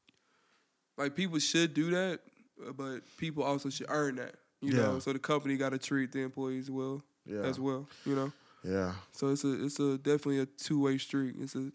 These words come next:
Speaker 1: it's a round trip, not a one-way.
Speaker 2: I like that. Oh, look
Speaker 1: Hey,
Speaker 2: at you.
Speaker 1: come on, baby. Come
Speaker 2: Duh.
Speaker 1: on, baby. Trying my best out here.
Speaker 2: Um, my man code, I think I have,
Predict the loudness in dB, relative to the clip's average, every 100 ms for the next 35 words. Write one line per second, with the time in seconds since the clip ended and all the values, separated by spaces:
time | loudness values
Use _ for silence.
0 | -8 -4 2 6 6 2 -4 -8 -10 -6
1 | -2 0 -2 -4 -8 -14 -20 _ _ _
2 | _ _ -10 -2 0 0 0 -2 -2 0
3 | 0 0 2 2 8 12 12 12 12 12
4 | 12 10 6 4 4 4 0 -6 -14 _
5 | -6 -4 -4 -6 -2 -2 -2 -6 -6 -6
6 | -8 -14 -18 -18 -20 -20 _ 4 6 6
7 | 2 -2 0 4 6 8 8 6 4 4
8 | 4 6 4 2 0 2 4 4 2 -2
9 | -10 -18 -20 -20 -20 -14 -2 2 4 6
10 | 6 4